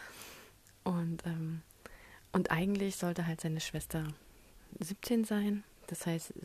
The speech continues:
er hat schon so ein Stück weit die Verantwortung über sie, wenn sie jetzt kommt und ihn besucht und, ähm, er sollte eigentlich das Wochenende mit ihr verbringen und dann haut sie halt ab.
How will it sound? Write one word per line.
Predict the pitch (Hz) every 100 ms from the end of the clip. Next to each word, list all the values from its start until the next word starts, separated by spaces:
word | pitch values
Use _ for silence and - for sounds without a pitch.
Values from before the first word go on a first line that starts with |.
| - -
er | - 156
hat | 170 -
schon | 185 190
so | 185 170
ein | 170
Stück | - -
weit | 160 160
die | -
Verantwortung | - - 196 - 175 170 -
über | 165 165
sie, | 156 165
wenn | 151
sie | 151 -
jetzt | 160 -
kommt | - 160
und | 160
ihn | 143
besucht | 147 147 208 -
und, | - 156 - - - - - - - - - -
ähm, | 170 151 147 147 - - -
er | 156
sollte | 151 139 147
eigentlich | 147 -
das | 160 208
Wochenende | 202 180 170 160
mit | 160
ihr | 160 160
verbringen | 156 - 156 151
und | 151
dann | 143 -
haut | 143 -
sie | 139
halt | 139 -
ab. | -